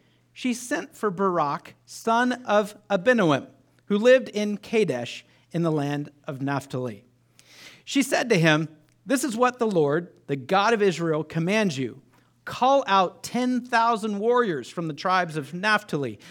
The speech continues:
and Zebulun at Mount Tabor. And I will call out Sisera, commander of Jabin's army, along with his chariots and warriors, to the Kishon River. There I will give you victory over him."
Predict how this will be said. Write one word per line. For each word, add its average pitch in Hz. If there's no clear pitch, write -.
and 170
Zebulun 156
at 175
Mount 139
Tabor. 147
And 208
I 233
will 269
call 180
out 180
Sisera, 151
commander 170
of 196
Jabin's 139
army, 240
along 202
with 220
his 156
chariots 214
and 202
warriors, 202
to 240
the 202
Kishon 175
River. 110
There 156
I 165
will 190
give 185
you 214
victory 143
over 147
him." 123